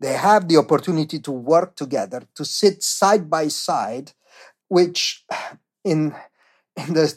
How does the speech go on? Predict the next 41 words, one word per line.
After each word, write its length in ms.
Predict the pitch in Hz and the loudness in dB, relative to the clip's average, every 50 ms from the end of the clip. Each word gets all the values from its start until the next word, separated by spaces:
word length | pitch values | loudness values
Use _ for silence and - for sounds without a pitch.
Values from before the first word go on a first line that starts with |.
| _ - | _ 0
age 320 | - 185 185 185 170 147 - | 4 6 6 6 6 6 4
of 160 | 175 139 - | 2 2 2
the 80 | 156 | 0
pandemic 680 | 135 - 175 165 156 151 165 160 160 160 151 151 - - | 2 2 2 4 6 6 6 6 6 4 2 2 0 0
might 300 | 156 156 147 147 139 131 | 2 4 4 4 2 0
be 100 | 139 156 | -2 -4
complicated, 840 | 156 - 233 262 269 220 220 190 185 - 170 151 151 151 156 147 139 | 0 4 2 2 4 4 2 2 4 4 4 4 4 4 2 0 2
but 160 | 131 151 143 | 2 2 2
there 100 | 143 151 | 4 2
are 60 | 147 151 | 2 4
ways 420 | 147 170 170 165 165 156 151 - | 4 4 4 4 4 2 0 -4
to 100 | - - | -6 -8
do 240 | 147 123 165 170 160 | -6 -4 -2 0 2
that 240 | 156 156 143 135 - - | 2 2 2 0 -2 -4
even 340 | - 160 160 147 147 135 139 - - | -4 -2 0 0 0 -2 -2 -2 0
online, 600 | 160 160 160 147 131 110 98 76 87 107 123 139 | 2 2 2 2 -2 -4 -6 -6 -8 -10 -10 -10
you 120 | 147 147 | -8 -8
know, 140 | 143 139 131 | -6 -8 -8
to 120 | 110 - 151 | -8 -8 -8
spend 440 | - - - - 220 247 269 262 | -6 -6 -4 0 0 0 0 0
time 240 | 220 233 220 220 214 | 0 0 0 0 0
together 560 | 190 - 202 156 151 123 113 107 120 131 131 - _ _ - - - _ _ | -2 -4 -2 0 0 0 0 -2 -6 -8 -10 -12 _ _ -20 -20 -20 _ _
and 280 | - 185 185 185 180 160 | 2 4 4 4 4 4
learn 480 | 170 185 190 190 180 170 156 156 160 - _ _ _ - | 6 8 8 8 8 6 4 0 -4 -10 _ _ _ -4
not 260 | 156 156 190 220 208 | 0 2 4 4 4
just 300 | 190 240 233 233 - - | 6 4 4 4 0 0
by 120 | - 220 | 0 0
imitation, 720 | 226 220 202 196 190 - 156 139 139 135 - - 151 139 131 | 2 2 0 0 0 -2 -2 -2 -2 -4 -6 -8 -8 -8 0
but 280 | 123 143 139 139 131 | 2 4 4 4 2
by 140 | 131 139 139 | 0 -2 -2
doing 440 | 135 120 104 - 151 156 151 143 131 | -2 -2 -2 0 2 2 2 2 0
things 340 | 117 - 143 127 117 - - | -4 -8 -12 -12 -10 -12 -12
together, 380 | - 127 113 - 95 104 113 | -12 -10 -10 -10 -10 -10 -12
by 260 | 110 107 104 139 131 | -4 0 2 2 2
discussing, 840 | 127 120 135 123 - - - - 214 226 220 - - - 175 160 160 165 | 2 -2 -8 -8 -8 -4 0 2 2 2 2 -2 -4 -4 -4 -4 -4 -6
in 100 | 175 151 | -8 -8
some 240 | - - 185 202 | -6 -6 -6 -6
cases 420 | 190 - 185 170 160 156 175 156 147 | -4 -4 -4 -4 -4 -4 -4 -4 -4
even 280 | 156 135 147 143 139 | -4 -2 -2 -4 -2
by 180 | 123 139 131 139 | -2 -2 -2 -2
challenging 840 | 123 - - - 196 190 185 165 135 123 120 110 120 120 113 120 123 | -2 -6 -4 -2 0 0 0 0 -2 -4 -6 -10 -12 -12 -12 -14 -16